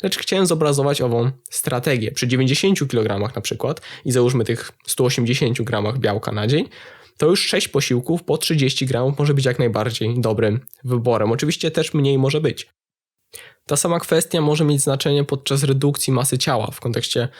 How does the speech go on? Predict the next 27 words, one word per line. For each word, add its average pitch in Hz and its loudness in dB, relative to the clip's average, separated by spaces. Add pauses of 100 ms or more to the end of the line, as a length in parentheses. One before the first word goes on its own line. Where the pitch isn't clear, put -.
(240)
utrzymania 135 2
masy 113 -2
mięśniowej, 117 0 (260)
a - -2
więc 170 0
ograniczenia 151 2
utraty 143 0
beztłuszczowej 139 0
masy 123 0 (400)
ciała. 123 0
To 123 0
też 127 -2
pragnę 117 -2 (480)
podkreślić. - -2 (720)
No 160 4
dobrze, 127 0 (260)
zbliżając 156 2
się 185 2
już 165 4
do 151 4
podsumowania, 151 2
trzeba 165 0
wspomnieć 135 0
o 123 -2
preferencjach 131 0
i 131 0
możliwościach, 127 0